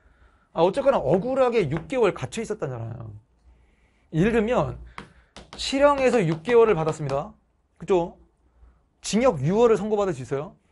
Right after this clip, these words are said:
근데 이 사람이 만약에 무죄가 됐어. 그러면 억울하게 몇 개월 갇혀 있었어요. 억울하게 육 개월 갇혀 있었죠. 근데 지-, 이 년 육 개월 갇혀 있다가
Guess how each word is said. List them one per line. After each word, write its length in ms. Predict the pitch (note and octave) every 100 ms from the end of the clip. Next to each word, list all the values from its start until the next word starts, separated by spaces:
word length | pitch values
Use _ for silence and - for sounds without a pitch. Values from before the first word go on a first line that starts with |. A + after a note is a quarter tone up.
| _ -
근데 180 | - G#3
이 60 | G3+
사람이 280 | B3+ B3+ A#3
만약에 220 | F#3 G3
무죄가 420 | B2+ F3 A#3+ G#3+
됐어. 280 | D3+ - A2+ G#2 - - - - - - -
그러면 260 | - A3 F#3+
억울하게 600 | F3+ G#3 B3+ B3 A3+ A3+
몇 220 | D#3+ F3
개월 220 | - A#3 G3
갇혀 220 | E3 F#3+
있었어요. 400 | - C#3+ B2 G#2+ _ _ _ _ -
억울하게 560 | - F#3 G#3+ A3+ G3
육 160 | D#3 D#3
개월 160 | A#3+ G#3+
갇혀 180 | F3
있었죠. 360 | D3+ C#3 C3 C3 _ _ _ _
근데 360 | - A#3+ A3+ F3
지-, 160 | - -
이 300 | F#3 A3 A3+
년 240 | B3 A3+
육 80 | D#3+
개월 240 | - A#3
갇혀 180 | A3 G#3
있다가 460 | G3 F#3 G3 A#3+